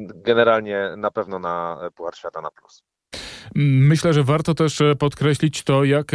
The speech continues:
Speaker 2: spisywały się nasze drużyny, bo, o, m, wygląda na to, że,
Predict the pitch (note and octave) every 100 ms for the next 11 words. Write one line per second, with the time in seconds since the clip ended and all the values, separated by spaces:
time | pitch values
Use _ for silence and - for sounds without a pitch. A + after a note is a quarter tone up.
0 | C3 - D3+ - C3 C3 C3+ C3 - C3
1 | C3 C3+ C#3 C3 C3 - C3 C3+ C3+ A2
2 | A2+ D3 E3+ D#3+ G#3 D3 A2+ G2+ A#2+ B2
3 | C3 D3 D3+ C#3+ D3+ C#3+ C3 D3+ E3 D#3
4 | D3 - C#3 C#3